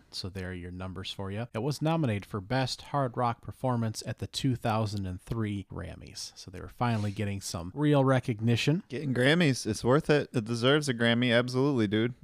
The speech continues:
Speaker 2: Aerials needs a Grammy.
Speaker 1: The music video was directed by Darren, and it is weird.
Speaker 2: It's weird.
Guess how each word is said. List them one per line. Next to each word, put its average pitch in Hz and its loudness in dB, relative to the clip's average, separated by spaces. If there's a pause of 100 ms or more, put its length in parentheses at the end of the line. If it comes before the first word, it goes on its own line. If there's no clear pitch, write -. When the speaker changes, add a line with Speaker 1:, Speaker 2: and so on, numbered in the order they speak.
Speaker 2:
Aerials 107 4
needs 104 -2
a - -4
Grammy. 92 -2
Speaker 1:
The 117 -4
music 175 8
video 160 6
was 135 4
directed 123 0
by 101 -4
Darren, 110 -4 (300)
and 104 -4
it - -4
is 110 -4 (480)
weird. 82 -6 (180)
Speaker 2:
It's 147 4
weird. 107 4